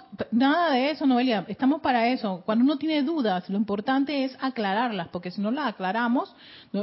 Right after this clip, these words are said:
eh, y, y, y yo, y yo no te estoy comprendiendo, y tú me vuelves a preguntar, y me vuelves a aclarar, me vuelves a reestructurar, entonces yo digo, ah, ya sé lo que está, lo que quiere decirme Noelia, ya lo comprendí, porque a veces, o-,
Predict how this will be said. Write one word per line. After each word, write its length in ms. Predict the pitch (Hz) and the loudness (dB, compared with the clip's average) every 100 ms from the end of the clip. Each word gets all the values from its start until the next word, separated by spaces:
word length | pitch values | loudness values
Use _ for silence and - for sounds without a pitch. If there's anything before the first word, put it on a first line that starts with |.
| - | -4
eh, 100 | 202 | -4
y, 680 | 190 - 208 185 180 190 202 | -4 -4 -4 -4 -8 -10 -8
y, 60 | |
y 40 | 190 | -8
yo, 100 | - | -4
y 100 | 214 | 0
yo 120 | 233 | 2
no 100 | 302 | 0
te 60 | - | -2
estoy 180 | 269 254 | -4 0
comprendiendo, 680 | 277 262 214 214 226 226 | 2 2 2 0 2 2
y 100 | 226 | 2
tú 100 | 226 | 4
me 80 | 262 | 4
vuelves 280 | 269 294 294 | 4 2 -2
a 60 | |
preguntar, 460 | 269 233 208 214 226 | -4 -2 0 0 2
y 40 | |
me 80 | 226 | 2
vuelves 260 | 202 254 302 | 2 0 0
a 40 | |
aclarar, 320 | 262 220 214 | -4 -2 2
me 80 | 220 | 0
vuelves 440 | 196 254 330 330 311 | 0 0 0 0 0
a 80 | |
reestructurar, 600 | 247 240 220 208 214 277 - - - | 0 -2 -4 -2 0 0 -2 -12 -10
entonces 220 | 196 214 247 | -6 -2 2
yo 100 | 254 | 2
digo, 140 | 240 - | 0 0
ah, 140 | 254 | 2
ya 120 | 240 | 2
sé 120 | - | 2
lo 100 | 233 | 0
que 60 | 214 | 0
está, 260 | 190 196 - | -2 -2 -2
lo 120 | 185 | -4
que 140 | 185 175 | -4 -4
quiere 240 | 208 220 | -2 -2
decirme 380 | 175 190 196 196 | -2 -4 -2 -2
Noelia, 440 | 170 165 151 151 - - - | -4 -6 -8 -12 -14 -16 -2
ya 180 | 190 220 | 4 4
lo 120 | 233 | 4
comprendí, 540 | 226 185 180 170 175 | 2 0 -2 -4 -6
porque 200 | 175 175 | -6 -2
a 40 | 202 | 0
veces, 300 | 226 302 302 | 0 0 -4
o-, 300 | 277 - | -4 -8